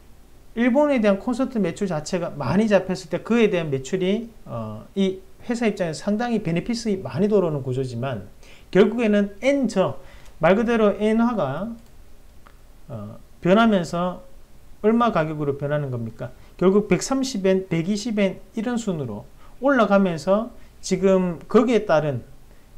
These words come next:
어, 수익이 예전만큼은 안 들어온다는 거거든요.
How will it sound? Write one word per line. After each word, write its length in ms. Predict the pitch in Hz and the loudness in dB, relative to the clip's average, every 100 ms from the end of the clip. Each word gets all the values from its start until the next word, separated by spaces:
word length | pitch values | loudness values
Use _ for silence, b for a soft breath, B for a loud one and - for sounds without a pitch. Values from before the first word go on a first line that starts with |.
| - | -10
어, 400 | 127 113 107 120 - | -8 -8 -10 -14 -12
수익이 500 | - 302 277 208 196 | -4 0 0 0 2
예전만큼은 680 | 185 233 285 254 233 202 196 | 4 4 2 -2 -2 -2 -2
안 180 | 120 127 | -2 -2
들어온다는 580 | 160 208 254 262 277 226 | 2 2 2 -2 -2 -2
거거든요. 460 | 139 123 110 104 | -4 -6 -8 -12